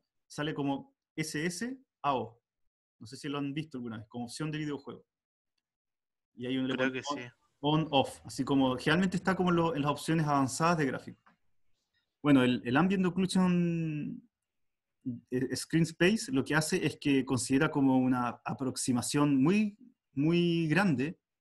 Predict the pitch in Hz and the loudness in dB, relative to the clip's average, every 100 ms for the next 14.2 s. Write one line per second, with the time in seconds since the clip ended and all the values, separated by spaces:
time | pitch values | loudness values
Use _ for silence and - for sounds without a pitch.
0 | _ - 117 113 117 123 - 127 127 120 | _ -4 -4 -2 -4 -4 -6 -4 -2 -2
1 | 117 143 123 175 233 226 233 214 208 220 | -2 0 2 4 4 2 0 -2 -2 -2
2 | 240 240 - _ _ 131 143 151 156 165 | -2 -4 -10 _ _ 2 2 4 2 2
3 | - 160 160 151 151 143 156 160 156 147 | 0 2 2 2 0 0 0 -2 -4 -2
4 | 143 139 131 - 110 - 120 - 120 113 | -2 -2 -4 -6 -8 -10 -14 -8 -8 -2
5 | 151 180 180 170 170 185 180 196 - _ | 0 0 0 -4 -2 -2 -2 -4 -8 _
6 | _ _ _ _ 135 170 185 190 - 185 | _ _ _ _ 4 6 6 4 4 4
7 | 180 175 170 156 175 165 180 175 170 165 | 4 2 0 0 -2 0 0 0 -2 -4
8 | 160 160 _ _ _ _ - 127 131 135 | -8 -12 _ _ _ _ -2 0 4 4
9 | 160 151 180 196 196 190 190 185 190 - | 4 4 4 4 0 0 -2 -2 -2 -2
10 | 135 180 _ _ _ _ 131 127 - 135 | -4 -6 _ _ _ _ -2 -2 -2 0
11 | 131 139 139 - 123 120 135 - 160 147 | 4 4 2 -2 -2 0 -2 -2 2 4
12 | 156 190 208 - 139 147 147 160 175 175 | 4 2 -6 -6 -4 -2 -2 -2 -4 -4
13 | 120 - 170 139 123 127 135 131 127 127 | -4 2 4 4 0 -4 -4 -4 -4 -4
14 | 135 185 | -6 -12